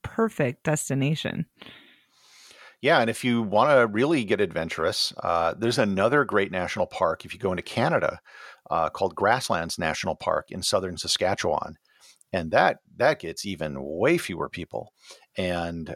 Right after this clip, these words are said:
Speaker 2: I remember going there, and I did see a storm come in, and it was just amazing. And I, I spent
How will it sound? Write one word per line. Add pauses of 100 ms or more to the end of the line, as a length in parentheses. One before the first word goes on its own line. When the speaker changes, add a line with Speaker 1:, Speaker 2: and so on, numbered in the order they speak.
(120)
Speaker 2:
I
remember
going
there,
and
I
did
see
a
storm
come
in,
and
it
was
just
amazing.
And
I,
I
spent